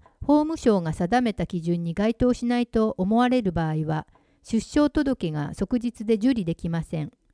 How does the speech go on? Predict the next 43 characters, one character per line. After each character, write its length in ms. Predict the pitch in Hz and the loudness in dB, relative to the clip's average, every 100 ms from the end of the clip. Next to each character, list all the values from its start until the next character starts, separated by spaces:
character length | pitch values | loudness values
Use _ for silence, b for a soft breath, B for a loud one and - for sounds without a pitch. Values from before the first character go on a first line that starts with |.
| _ _ _ | _ _ _
法 200 | - 311 | 2 4
務 200 | 339 349 | 4 2
局 340 | - 247 - 170 | 0 0 2 0
へ 140 | 151 | 0
照 220 | - 254 | 2 0
会 260 | 254 247 233 | 2 2 2
を 80 | 226 | 2
す 140 | - | 0
る 100 | 208 | -4
た 140 | 202 190 | -2 -2
め、 240 | 180 180 _ - | -2 -4 _ -4
住 220 | 269 302 | -2 0
民 220 | 302 302 | -2 -4
票 300 | - 285 277 | 0 4 4
へ 120 | 269 | 2
の 120 | 226 | 0
記 100 | 180 | -4
載 300 | - 190 180 | -4 -2 0
や 260 | 180 165 190 _ | 0 -2 -6 _
お 60 | - | -8
子 160 | - 285 | -2 0
さ 180 | 285 | 0
ん 120 | 269 254 | -2 0
の 200 | 254 226 | -2 -2
各 280 | 330 - | -6 -6
種 180 | 285 190 | -6 -6
手 240 | - 240 226 | -2 -2 -2
当 140 | 170 | -4
の 120 | 160 | -6
手 140 | - 185 | -4 -6
続 260 | 247 247 | -4 -6
き 160 | - 175 | -6 -6
が 220 | 160 156 | -6 -6
遅 160 | - 233 | -4 0
れ 140 | 247 | 0
る 100 | 233 | 0
場 180 | 226 226 | 0 0
合 120 | 226 | -2
が 160 | 220 220 | -2 -2
あ 80 | |
る 100 | 208 | -2
ほ 120 | 170 - | -4 -6
か、 280 | - 160 | -6 -8